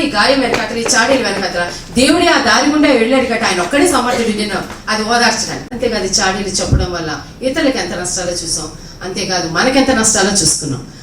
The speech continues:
అయితే మరి ఎందుకు ఈ చాడీలు మనం ఆపుకోవడానికి అవకాశం ఉందా? ఉందండి, మందు ఉంటుంది కదా. జబ్బు వచ్చిన తర్వాత మందు ఉండదండి? ఆ మందు వేసుకోకపోతేనే జబ్బు ఎక్కువైపోతుంది.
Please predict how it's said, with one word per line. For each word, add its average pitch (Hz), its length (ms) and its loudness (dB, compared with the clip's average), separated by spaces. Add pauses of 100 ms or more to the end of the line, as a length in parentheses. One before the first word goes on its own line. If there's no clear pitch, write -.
(120)
అయితే 330 240 2
మరి 202 100 -2 (100)
ఎందుకు 359 280 2 (280)
ఈ 247 60 -4 (120)
చాడీలు 302 340 2
మనం 233 180 0
ఆపుకోవడానికి 233 460 0
అవకాశం 190 340 -4
ఉందా? 185 200 -6
ఉందండి, 208 360 -2
మందు 262 220 0
ఉంటుంది 262 260 0
కదా. - 100 -2 (240)
జబ్బు 233 200 2
వచ్చిన 330 200 2
తర్వాత 285 200 2
మందు 277 180 2
ఉండదండి? 302 340 2 (300)
ఆ 240 120 2
మందు 339 200 4
వేసుకోకపోతేనే 392 580 -2
జబ్బు 262 140 2
ఎక్కువైపోతుంది. 185 500 -2